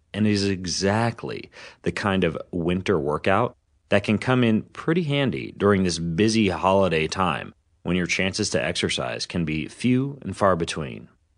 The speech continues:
Basically, you can think of an incredibly difficult workout as a strategy to put a lot of work into your body prior to letting it rest for a few days at grandma's house while you stuff your face with holiday fruitcake. Or perhaps it's a good way to get your body jump-started back into fitness mode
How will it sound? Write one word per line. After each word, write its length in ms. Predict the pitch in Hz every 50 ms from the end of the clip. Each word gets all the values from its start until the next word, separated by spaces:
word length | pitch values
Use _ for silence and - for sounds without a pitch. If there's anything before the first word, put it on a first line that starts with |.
| _ _ - 131 127
Basically, 500 | 151 175 170 170 131 104 113 107 95 - - - - - -
you 140 | - 131
can 140 | 123 151 143
think 140 | 127 160 139
of 60 | 135
an 200 | 120 113 104 90
incredibly 500 | - 107 98 - 113 113 104 87 92 87
difficult 480 | 82 76 101 92 82 90 - 87 80 69
workout 420 | 78 80 76 - 67 65 64 - -
as 180 | - 92 90 87
a 60 | 85
strategy 640 | - - - 104 107 117 127 123 104 - 101 95 82
to 240 | - - 85 82
put 240 | - - - - 143
a 40 | 147
lot 160 | 139 127 117
of 140 | 110 87 78
work 380 | 80 87 101 95 80 - - -
into 200 | 80 90 85 82
your 120 | 85 80
body 480 | - - 90 85 82 76 69 67 64 - - - - - - -
prior 280 | - 123 123 127 127 123
to 300 | 123 - - 117 107 90 -
letting 240 | - 127 143 147 139
it 80 | - -
rest 320 | - 101 104 98 - -
for 160 | - - 65
a 60 | 62
few 180 | - - 78 69
days 340 | 67 64 57 58 60 - -
at 300 | 69 - _ _ - 87
grandma's 440 | 123 123 131 131 104 69 64 - -
house 340 | - - - - - -
while 100 | - 82
you 100 | 85 82
stuff 300 | 80 - - - 104 -
your 100 | - 107
face 320 | 98 - 104 87 71 - -
with 120 | - -
holiday 400 | - 101 101 95 92 90 82 80
fruitcake. 640 | 80 - 113 95 73 - - - - - - - - _ _ _ _ _ _ _
Or 140 | - 139 143
perhaps 640 | - - 156 135 131 123 120 123 123 - - -
it's 240 | 123 120 120 - -
a 80 | 120 120
good 280 | 113 - 104 104 101 90
way 220 | 85 82 82 87 87
to 120 | - 110
get 260 | 95 82 101 98 -
your 80 | - 110
body 300 | 85 92 90 90 92 92
jump-started 840 | 82 - - 139 143 131 123 - - 98 87 80 76 71 71 - -
back 320 | - 120 127 123 - -
into 160 | 143 123 113 110
fitness 440 | - - 175 147 - 101 98 -
mode 280 | - 104 82 65 65 -